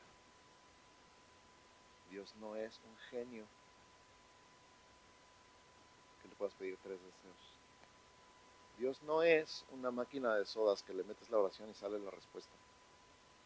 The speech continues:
Dios es el que dice que hagas. Y cuando lo haces, lo haces en su nombre. Y entonces pasan las cosas.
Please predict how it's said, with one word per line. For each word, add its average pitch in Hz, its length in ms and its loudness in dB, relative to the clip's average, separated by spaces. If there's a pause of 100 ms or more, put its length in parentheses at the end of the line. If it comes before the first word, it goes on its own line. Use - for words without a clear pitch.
(1300)
Dios 113 220 -2
es 135 140 -10
el 120 140 -4
que 113 200 -4
dice 117 500 -6 (220)
que 104 140 -6
hagas. 95 440 -10 (680)
Y - 40 -20
cuando 101 220 -4
lo 95 140 6
haces, 113 320 -4
lo 98 120 4
haces 95 280 -4
en 95 120 -12
su - 220 -4
nombre. 117 420 -2 (720)
Y 90 40 -14
entonces 101 680 2
pasan 87 300 -16
las - 140 -20
cosas. - 440 -18